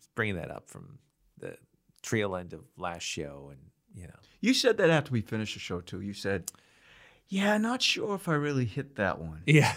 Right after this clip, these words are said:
Speaker 1: <laughs>
Speaker 2: I felt like I missed some goals because you really didn't have, I had a million goals.
Speaker 1: Yes, you did.
Speaker 2: And I haven't achieved any of them, really.
Speaker 1: Yeah, no, no.
Speaker 2: But, uh, but you didn't have too many. <laughs> That's why I jumped in. I just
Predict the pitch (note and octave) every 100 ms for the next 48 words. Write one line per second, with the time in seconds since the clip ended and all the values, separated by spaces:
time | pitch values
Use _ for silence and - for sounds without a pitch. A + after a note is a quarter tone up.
0 | - - G3 - G#3 - - G3+ - A#3+
1 | - A#3 B3+ G#3+ G3+ F3 D3 C#3+ C#3 -
2 | B2 A2 A2 G2+ F#2 G#2+ C3 D#3 G#3+ A3
3 | A3+ G#4 E4 F3 G3+ G3+ C#3+ B2 - -
4 | - - A#3 A#3+ F3+ A#2+ C3+ A#2 G2+ F#2
5 | D#2+ - - B2+ A2+ F#2 - F#2+ F#2 F#2+
6 | - G#2+ B2 D3+ C#3 B2+ - A#2+ B2 B2
7 | A2+ G2 F#2+ F#2 F2 A2+ C3 G#2 - B2+
8 | G#2 - - - - B2+ G2+ - - G#2+
9 | G2+ G2 - - _ D3 B2 E3 A#3+ G#3
10 | F3 D#3+ - C#3 C3+ - C3 B2 - _
11 | _ _ _ _ - - E3 - F3+ -
12 | B3+ D3 C3+ C#3 C3 E3+ C3+ D#3+ -